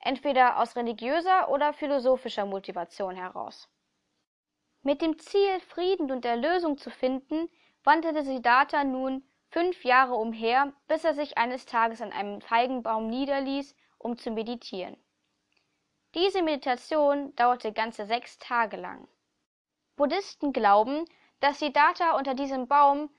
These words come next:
bei dieser tiefen Meditation zur Erleuchtung gefunden hat. Somit wurde er zum Buddha.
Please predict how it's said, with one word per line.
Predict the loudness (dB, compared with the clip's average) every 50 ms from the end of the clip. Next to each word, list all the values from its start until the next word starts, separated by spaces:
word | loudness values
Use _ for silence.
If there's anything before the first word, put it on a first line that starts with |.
| _ _ -6
bei | -4
dieser | -4 -2 -2 -2 -2
tiefen | -2 -4 -6 -4 -2 -2 -2
Meditation | -2 -2 -4 -6 -6 -6 -6 -6 -8 -8 -4 -2 0 0 0 -2 -4
zur | -6 -4 -2 0
Erleuchtung | 0 2 2 0 -2 -2 -4 -6 -6 -6 -8
gefunden | -12 -10 -12 -12 -12 -12 -14 -14 -12 -10
hat. | -12 -12 -12 -16 -20 _ _ _ _ _ _ _ _ _ _ _ _ _ _ _
Somit | -6 -2 2 2 4 4 4 2 0 -2 -6 -12 -16
wurde | -12 -6 -4 -2 -2 0 0 0
er | 0 0 0
zum | -2 -4 -4 -4 -4 -4
Buddha. | -2 -4 -2 -2 -4 -6 -8 -12